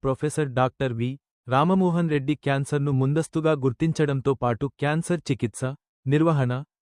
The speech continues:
నివారణపై ప్రభావం చూపే వివిధ అంశాలపై ప్రసంగం చేశారు. ప్రాథమిక చికిత్సా కేంద్రాల్లో క్యాన్సర్ను ముందస్తుగా గుర్తిస్తే చికిత్సలో మెరుగైన ఫలితాలు లభిస్తాయని, కొన్ని సందర్భాల్లో రోగికి ప్రాణాపాయం తప్పుతుందని ఆయన వివరించారు.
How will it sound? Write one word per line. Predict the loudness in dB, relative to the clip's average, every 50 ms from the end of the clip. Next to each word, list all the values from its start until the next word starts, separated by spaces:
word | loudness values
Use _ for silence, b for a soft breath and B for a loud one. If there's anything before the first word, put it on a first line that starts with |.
| _ _ -4
నివారణపై | -2 0 2 4 4 2 2 2 0 0 0 0 0
ప్రభావం | 0 0 0 0 2 2 2 2 2 0 -2
చూపే | -2 -2 -2 0 0 0 -2
వివిధ | 0 0 -2 -2 -2 -2
అంశాలపై | -2 -4 -4 -4 -4 -2 0 0 0 0 0 0 -2 -2
ప్రసంగం | -2 -2 -4 -4 -2 0 -2 0 0 0 -2 0 0
చేశారు. | -2 -2 0 -2 -4 -2 -4 -6 -8 -10 -14 -16 _ _ _ _ _ _ _ _ _ _ _ _ _ _ 0
ప్రాథమిక | 2 4 4 4 4 4 4 4 2 0
చికిత్సా | 0 0 0 0 0 -2 0 -2 -2
కేంద్రాల్లో | 0 0 0 2 2 2 2 2 2 2 2 0 0
క్యాన్సర్ను | _ -2 -2 0 0 -2 0 0 0 2 2
ముందస్తుగా | 2 2 2 2 0 -2 -2 0 0 2 4 2
గుర్తిస్తే | 2 2 0 -2 0 -2 -4 -2 -2 -4 -4
చికిత్సలో | -2 -2 -4 -2 -2 -2 -2 0 0 2 4 4 4
మెరుగైన | 4 4 4 4 4 4 4 2 2 0
ఫలితాలు | -2 -2 0 0 0 0 0 0 2 2
లభిస్తాయని, | 2 2 2 0 -2 -2 -2 -2 0 0 0 0 -2
కొన్ని | -2 -2 0 2 2 2
సందర్భాల్లో | 0 0 0 0 2 2 0 2 2 0 0 2 2 0 0 2
రోగికి | 2 2 2 2 0 -2 -2 -4
ప్రాణాపాయం | -4 -2 0 0 0 0 0 -2 0 0 0 0 0 0 -2
తప్పుతుందని | -2 -2 -4 -4 -4 -4 -2 0 2 2 2 0 -2 -2 -2
ఆయన | 0 0 0 0 0
వివరించారు. | 0 0 2 2 2 0 0 -2 -2 -2 -2 -2 -2 -4 -6 -8 -12 -14